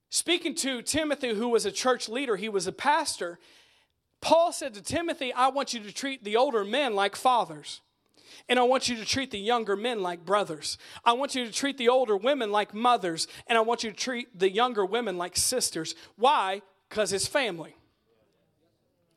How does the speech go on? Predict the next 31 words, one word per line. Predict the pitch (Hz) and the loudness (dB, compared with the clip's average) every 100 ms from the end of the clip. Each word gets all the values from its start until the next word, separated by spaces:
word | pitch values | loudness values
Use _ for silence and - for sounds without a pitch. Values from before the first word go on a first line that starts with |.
| _ _ _ _ - | _ _ _ _ 0
And | 240 | 2
the | 226 | 2
church | 220 294 359 330 - - _ _ - | 2 2 2 0 -8 -14 _ _ 0
of | 220 - | 0 2
Jesus | - 311 233 226 | 0 2 0 -2
Christ | - 294 302 262 226 - - - _ - | 0 2 2 2 -2 -6 -8 -20 _ -2
is | 240 220 | 0 0
a | |
family. | 233 320 320 269 208 180 - - | 2 2 0 0 -4 -6 -12 -2
It's | 269 - | 0 0
the | - 247 | 2 0
family | - 269 269 254 247 | 2 0 0 -2 -2
of | 233 208 | 0 2
God. | 269 220 175 - _ _ _ _ _ _ _ _ _ _ _ _ - _ | 2 2 -4 -10 _ _ _ _ _ _ _ _ _ _ _ _ -20 _
That's | 240 294 311 | 2 2 4
why | 269 | 2
he | 262 | 2
says | - 285 262 | 2 2 2
when | 220 277 254 | -2 -4 -4
you | 247 | -2
come | 302 285 240 | 0 0 0
into | 226 214 | -6 -2
church, | - 320 320 277 - - - - | 0 4 4 2 -6 -12 -18 -6
you | 220 370 | 0 2
should | - 269 | 2 -2
see | - - 415 403 | -4 0 2 2
each | 277 - | 2 2
other | 254 214 220 220 - - - | 4 4 0 -4 -8 -4 0
as | 240 202 | 2 2
not | 320 330 | 0 0
just, | 302 | -2